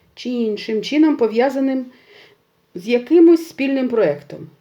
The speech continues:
Тому я на тиждень беру в роботу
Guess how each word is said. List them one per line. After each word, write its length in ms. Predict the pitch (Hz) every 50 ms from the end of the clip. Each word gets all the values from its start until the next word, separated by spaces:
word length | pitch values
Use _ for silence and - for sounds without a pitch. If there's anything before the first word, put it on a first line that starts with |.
| _ _ _
Тому 520 | - 220 233 240 214 185 185 180 196 214 226
я 400 | 208 196 220 240 285 330 339 294
на 160 | 220 180 175
тиждень 580 | 175 - 208 262 285 269 269 285 277 269 254
беру 400 | 208 226 226 226 226 247 269 294
в 140 | 285 277 247
роботу 760 | 214 220 214 185 180 196 220 240 247 - 285 285 302 320